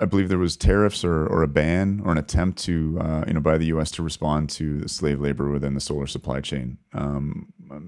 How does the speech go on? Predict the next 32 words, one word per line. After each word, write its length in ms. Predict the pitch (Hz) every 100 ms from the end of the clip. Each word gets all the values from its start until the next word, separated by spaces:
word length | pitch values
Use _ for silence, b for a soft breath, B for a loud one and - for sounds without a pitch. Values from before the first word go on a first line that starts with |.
| -
I've 180 | 85 78
heard 180 | 110
some, 480 | - 95 87 78 76
some 320 | - 85 76 73
rumblings. 580 | 80 78 76 78 78 73
I 60 |
haven't, 200 | 73 78
again, 220 | - 78
been 140 | 73 71
paying 200 | 82 76
attention 360 | 71 73 71
as 80 | 67
much 160 | 71 71
as 120 | 69
I 40 |
should 300 | 69 76 71
to 180 | - 73
what's 180 | 73 78
happening 340 | 76 67 - 76
in 60 |
the 80 | 69
U 160 | 69 65
S, 160 | 58
but 220 | - 69 -
what's, 260 | 92 -
what's 180 | - -
the 100 | 78
state 260 | - 82 78
of, 180 | 71
of 160 | - 71
those 240 | 76 71
measures? 420 | 71 71 - 76